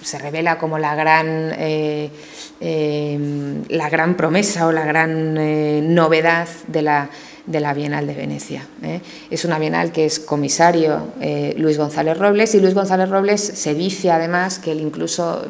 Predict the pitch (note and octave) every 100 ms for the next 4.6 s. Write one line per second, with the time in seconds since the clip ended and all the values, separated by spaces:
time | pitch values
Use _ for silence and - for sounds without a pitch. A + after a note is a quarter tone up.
0 | - D#3 D#3 D3+ E3 F3 E3+ D3+ D3+ D3
1 | D3 F3+ F3+ F3+ E3+ E3+ D#3+ D#3+ D#3 D3+
2 | D3 D3 D#3 D3+ D3 D3 - D3 D3 D3
3 | D3 - - - - - D3+ C#3+ D3 -
4 | E3 G3 G#3 A#3+ C4+